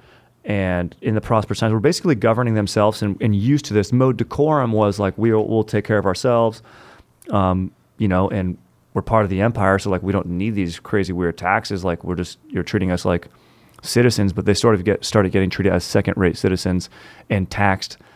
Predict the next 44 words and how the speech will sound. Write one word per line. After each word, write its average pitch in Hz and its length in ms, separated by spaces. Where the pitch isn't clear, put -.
as 101 180
if 95 160
they 95 140
were, 87 420
um, 87 320
one 95 180
of 87 60
the 90 100
other 92 140
colonies, 80 640
right, 90 360
that 90 160
they 90 100
have, 85 380
you - 60
know, 80 160
India 85 340
and 80 100
such - 280
and, 78 200
and 85 240
elsewhere 87 360
in 82 80
the 82 60
world. 82 220
I 85 40
don't 85 100
know 87 60
if 82 80
they're 87 120
in 85 120
India 82 260
at 78 100
this 82 140
point, 78 300
but - 180
they 92 220
were 82 380
expanded 85 580
around 80 240
the 80 60
globe. 85 340
Um, 92 360
so 113 480